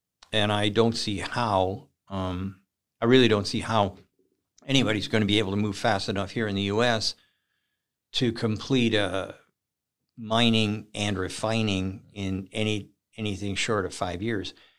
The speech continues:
I, I do, I don't know what's gonna happen. So it's probably still gonna be something that's gonna have something to do with the importation of either raw materials or battery packs from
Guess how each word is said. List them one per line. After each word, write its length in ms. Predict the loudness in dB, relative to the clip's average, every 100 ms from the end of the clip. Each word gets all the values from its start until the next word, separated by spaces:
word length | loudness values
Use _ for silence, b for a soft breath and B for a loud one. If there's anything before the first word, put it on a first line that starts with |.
| b b b _ _
I, 180 | -8 0
I 20 |
do, 120 | 4
I 200 | 4 4
don't 220 | 2 2 0
know 140 | -2
what's 220 | -4 -4
gonna 180 | -4 -4
happen. 360 | -2 -2 -2 -2
So 160 | 0
it's 140 | 0 0
probably 420 | 0 0 0 -2
still 300 | -2 -2 0
gonna 240 | -2 0
be 260 | 2 2 2
something 560 | 2 2 0 -2 -2
that's 220 | -4 -6 -4
gonna 200 | -4 -4
have 200 | -6 -4
something 380 | -4 -4 -4 -4
to 80 |
do 320 | 0 0 0 -2
with 260 | -4 -6 _ _ _ _ _ -2
the 80 |
importation 760 | -2 -2 -4 0 0 0 0 -2
of 180 | -4 -2
either 280 | -2 0
raw 220 | 0 0 0
materials 580 | -2 -2 -2 -2 -4
or 240 | -4 0 0
battery 400 | 2 0 0 -2
packs 360 | -4 -8 -8
from 280 | -14 -14 -16